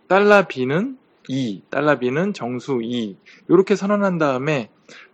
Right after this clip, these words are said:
프린트 달러 A 플러스 달러 B 하게 되면은 문자열 타입 플러스 숫자열, 어, 정수 타입이니까 보통 다른 프로그래밍 언어에서는,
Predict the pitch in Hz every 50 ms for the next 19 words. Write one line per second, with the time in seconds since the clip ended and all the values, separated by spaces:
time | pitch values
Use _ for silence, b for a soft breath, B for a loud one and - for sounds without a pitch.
0 | _ _ - 226 220 220 214 202 - 226 226 220 220 214 208 214 214 214 220 220
1 | - - 131 139 160 175 170 - - - 190 190 185 180 180 - - - 190 208
2 | 202 208 208 190 185 190 196 196 190 185 190 - - 254 135 123 110 104 - -
3 | 147 160 165 170 156 135 123 120 120 117 120 135 139 127 104 - _ _ B B
4 | B B B B B B - 123 139 175 196 - - 226 233 233 226 226 220 214
5 | - - 233 240 233 226 214 _ - - 226 214 208 202 - - - - 220 233
6 | 247 262 254 - - 262 254 - - 233 214 208 202 196 196 190 - - - _
7 | _ _ _ _ _ - - 143 135 127 123 - 147 165 170 208 190 - 180 175
8 | 165 143 123 131 123 120 113 - - 123 117 107 98 - - 156 156 - 196 180
9 | - - 143 165 202 202 185 - 214 214 208 208 196 190 185 190 185 170 143 123
10 | 127 131 131 123 117 - 127 123 131 139 151 151 139